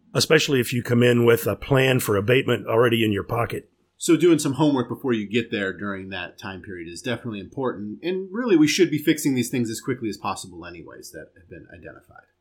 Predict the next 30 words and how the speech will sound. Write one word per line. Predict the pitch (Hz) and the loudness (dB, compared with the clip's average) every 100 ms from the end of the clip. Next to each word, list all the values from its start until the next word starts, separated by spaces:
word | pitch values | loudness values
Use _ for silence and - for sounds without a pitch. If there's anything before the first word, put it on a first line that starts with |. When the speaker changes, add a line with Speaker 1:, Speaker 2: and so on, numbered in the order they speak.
| _ | _
Speaker 1:
Right. | 180 185 98 - | 2 2 2 0
Hopefully | 185 - 139 127 | 0 2 2 4
they're | 120 113 107 | 6 6 4
there | 127 117 | 4 4
by | 110 | 2
accident | 107 120 - 110 113 | 2 2 0 0 0
to | 92 | -2
begin | 101 117 127 | 0 2 4
with. | 143 151 _ _ | 2 0 _ _
They're, | 107 104 | 0 0
they're | 101 101 | 0 0
surprises | - 98 110 120 120 120 | -2 -2 0 0 0 -2
to | - 120 | 0 2
you. | 127 | 4
So | 135 113 104 101 98 _ _ | 2 2 2 0 -4 _ _
you | - 101 | -8 -6
find | 113 110 113 | -4 -2 0
out | 113 117 | 2 0
that | 107 | 0
they're | 107 110 | 2 4
there, | 120 139 135 | 6 6 4
you | 113 107 | 2 -2
abate | 101 104 123 123 | 0 2 0 2
them, | 139 123 | 0 2
and | 110 101 104 | 0 -2 -4
go | 107 | -2
on | 113 113 | 0 2
about | 113 117 | 0 0
your | 110 | -2
business. | 123 113 104 - | -4 -4 -10 -16